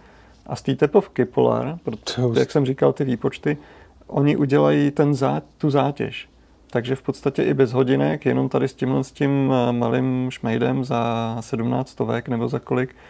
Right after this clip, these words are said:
Speaker 1: eh, dokážeš rozumně trénovat. Protože potřebuješ průběh tepové frekvence nebo průběh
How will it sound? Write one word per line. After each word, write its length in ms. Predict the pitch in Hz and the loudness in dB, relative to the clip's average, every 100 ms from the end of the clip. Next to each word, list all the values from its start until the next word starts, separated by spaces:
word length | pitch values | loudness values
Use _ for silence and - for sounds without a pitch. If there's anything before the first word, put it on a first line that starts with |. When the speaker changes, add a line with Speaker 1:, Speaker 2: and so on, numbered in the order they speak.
| - - - - - - | -20 -20 -20 -20 -8 -2
Speaker 1:
eh, 300 | 120 120 117 | 0 0 0
dokážeš 480 | 123 - 127 131 139 | -2 0 0 0 0
rozumně 340 | 123 127 139 | 2 2 2
trénovat. 480 | 131 120 120 113 - _ _ _ | 2 2 0 -4 -10 _ _ _
Protože 360 | 131 127 127 131 | -4 -2 -2 -4
potřebuješ 880 | 143 - 131 135 135 131 131 - - _ | -6 -6 0 2 4 2 -2 -10 -16 _
průběh 380 | 131 127 139 - | 2 2 0 -2
tepové 360 | 131 135 120 | -4 -2 -4
frekvence 840 | 113 139 - 160 160 156 147 143 127 | -4 -8 -4 -4 -2 -2 0 0 -4
nebo 160 | 123 - - | -8 -12 -8
průběh 320 | - 123 123 | -2 0 0